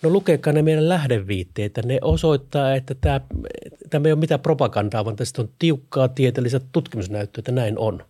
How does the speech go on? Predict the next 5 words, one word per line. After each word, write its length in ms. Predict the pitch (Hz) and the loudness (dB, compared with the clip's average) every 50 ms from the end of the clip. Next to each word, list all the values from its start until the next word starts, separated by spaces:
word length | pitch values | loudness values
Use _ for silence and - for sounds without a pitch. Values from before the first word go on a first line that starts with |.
| _ _ _ _ _ - - - - - - - - - - - - - - - _ _ _ _ _ - | _ _ _ _ _ -20 -20 -20 -20 -20 -20 -20 -20 -20 -20 -20 -20 -20 -20 -20 _ _ _ _ _ -8
Niin 200 | 127 113 107 101 | -6 -6 -6 -4
tota, 320 | - 110 107 - - 127 | -4 -6 -6 -4 -4 -4
se 120 | 107 - 160 | 0 0 0
ei 80 | 117 | 0
kelpaa. 440 | - 147 170 156 - - 101 87 - | 2 2 2 2 2 0 -2 -2 -2